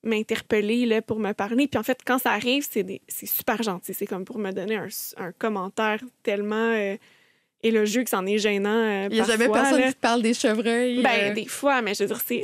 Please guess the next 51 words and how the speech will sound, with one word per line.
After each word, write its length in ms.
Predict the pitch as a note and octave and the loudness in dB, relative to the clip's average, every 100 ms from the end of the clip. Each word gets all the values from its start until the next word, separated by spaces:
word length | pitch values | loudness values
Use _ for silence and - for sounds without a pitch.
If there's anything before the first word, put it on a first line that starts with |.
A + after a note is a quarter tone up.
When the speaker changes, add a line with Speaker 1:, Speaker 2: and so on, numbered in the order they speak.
| - | -4
Speaker 1:
c'est 80 | |
plutôt 260 | B3 - A4 | -6 2 2
rare. 340 | D4+ C4 B3+ | 4 2 2
Quand 140 | - - | 0 0
je 80 | - | 2
croise 220 | - E4 | 2 2
des 100 | D4+ | 4
gens 140 | B3+ C4 | 4 4
dans 100 | B3+ | 4
les 160 | A3 | 2
endroits 180 | G#3 G#3+ | 0 0
publics, 320 | - G3+ C4 | -4 -2 -2
surtout 280 | - B3+ E4 D4+ | 0 -2 -2 -2
quand 120 | - | -2
ils 100 | A3 | -4
savent 300 | - A#3+ B3 | -2 -2 -2
que 100 | - | 0
tu 60 | G#3 - | -2 -2
fais 160 | - G#3 | -6 -2
tes 180 | A3 G3 | 0 -2
affaires 500 | G3+ A3+ A#3+ C4 A#3+ | 0 2 2 2 -2
ou 60 | |
que 60 | A3 | -6
t'es, 140 | - A3 | -8 -8
mettons, 400 | G3 F#3+ A3+ G#3 | -8 -10 -10 -10
allez, 260 | G#3+ G3+ - - - - | -12 -12 -14 -12 -12 -10
l'exemple 520 | - G#3 G#3 G#3 A3+ | -8 -2 0 2 2
de 80 | G#3+ | 0
l'épicerie, 480 | G#3+ - - C4+ C#4+ - - - - _ | -2 -6 0 0 0 -6 -18 -18 -20 _
tu 80 | - | 0
sais, 40 | B3 | 0
je, 40 | G#3 | 0
on, 220 | G3 G3 - | -2 -4 -6
on, 340 | F#3+ G3 G3 - - - | -8 -8 -10 -14 -16 -6
la 140 | G3 | -4
personne 340 | G#3 - G3+ | -2 -2 0
va 140 | G3 F#3 | 0 0
me 60 | G3+ | -2
regarder, 400 | F#3 C#4+ C4 B3+ | 0 4 4 2
tu 80 | B3 | 0
sais, 80 | |
je 40 | A3 | 0
vois, 180 | G3+ G#3+ | 0 0
tu 80 | - - - | -4 -12 -4
sais, 120 | A3+ | -4
je, 140 | G3 | 0
on, 180 | G3 F#3 - | -2 -2 -6
on 120 | G#3 | -4
sourit, 520 | - - A3 B3+ C4+ | -2 0 2 4 4
je, 140 | B3 G#3+ | 2 -2
tu 260 | G3 F#3+ | -6 -10